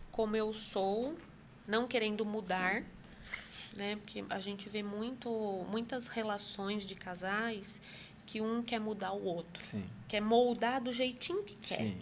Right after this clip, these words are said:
Speaker 2: sim.
Speaker 1: Não é assim, né? Nós, as diferenças fazem a gente crescer. Então, eu sou muito grata todos os dias por eu ter um esposo que me respeita dentro de todos os âmbitos,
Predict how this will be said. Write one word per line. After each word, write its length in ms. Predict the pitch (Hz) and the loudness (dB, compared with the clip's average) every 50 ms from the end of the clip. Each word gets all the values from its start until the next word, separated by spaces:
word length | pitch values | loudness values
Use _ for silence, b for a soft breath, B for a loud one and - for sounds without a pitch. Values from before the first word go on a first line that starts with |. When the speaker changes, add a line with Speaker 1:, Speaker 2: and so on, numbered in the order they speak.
| - 117 - | -6 -8 -8
Speaker 2:
sim. 160 | - - - - - - - | -10 -12 -10 -12 -12 -10 -8
Speaker 1:
Não 220 | 294 320 349 359 | -4 -2 0 2
é 220 | 370 370 359 330 | 2 2 2 2
assim, 340 | 262 233 - - - 190 165 170 190 175 - - - - - | 0 -2 -4 -4 -6 -4 -4 -6 -8 -10 -14 -16 -16 -14 -8
né? 300 | - 202 214 233 226 208 202 196 196 196 202 196 | -4 -2 0 0 0 0 -2 -4 -6 -6 -6 -4
Nós, 440 | 202 214 208 202 - - - - - - - | -4 -4 -4 -4 -6 -8 -10 -10 -14 -10 -4
as 160 | - 208 202 | -4 -4 -2
diferenças 960 | 196 196 233 233 - - 254 233 220 220 226 240 294 330 - - 247 240 - | 0 0 0 0 0 2 2 4 4 4 2 2 0 -2 -4 -4 -4 -4 -2
fazem 340 | - 196 185 180 185 185 180 | -2 -2 -2 -2 -2 -4 -4
a 20 | 185 | -4
gente 320 | 185 190 185 185 - - | -4 -6 -8 -6 -6 -6
crescer. 480 | - 196 190 196 190 - - 180 165 - B B B B B B B B B B B | -6 -6 -6 -6 -6 -6 -8 -8 -10 -10 B B B B B B B B B B B
Então, 120 | - 220 226 | -2 2 2
eu 80 | 247 | 2
sou 160 | 240 - 277 | 2 0 0
muito 340 | 254 262 269 285 320 - 339 | 0 2 0 0 0 0 0
grata 400 | 269 269 254 233 220 226 220 233 | 0 2 4 4 4 2 0 -4
todos 320 | 233 - 226 214 214 214 226 | -4 -4 -4 -4 -4 -2 -2
os 160 | 240 233 220 | -2 -2 -2
dias 400 | 214 - 214 214 220 226 - - - - - - - - - - | -2 0 0 0 0 0 -2 -4 -6 -10 -20 -20 -20 -16 -10 -4
por 160 | 220 220 220 | -2 0 2
eu 100 | 226 226 | 2 0
ter 180 | 220 - 226 220 | 0 0 0 0
um 160 | 214 208 214 | 0 0 -2
esposo 880 | 214 214 - - - 214 208 208 208 214 202 208 214 220 220 214 226 220 220 B B B B B B | -2 -4 -4 -4 -2 -2 0 0 0 -2 -2 0 0 0 0 0 -2 -4 -8 B B B B B B
que 120 | - - 226 | -8 -6 -4
me 140 | 214 220 220 | -2 0 0
respeita 760 | 214 226 233 233 - - - 214 214 220 226 220 - 247 240 | 0 0 0 -2 -4 -6 -2 0 0 0 -2 -2 -2 -4 -2
dentro 340 | 196 220 226 226 233 - 226 | -2 -2 -2 -2 -4 -4 -6
de 60 | 233 233 | -6 -2
todos 360 | - 262 277 277 302 302 302 | 0 0 0 0 0 -2 -2
os 160 | 320 285 262 | 0 2 2
âmbitos, 680 | 220 190 175 170 180 180 175 - - - - - - - | 2 2 2 -2 -4 -6 -8 -8 -8 -6 -6 -6 -6 -8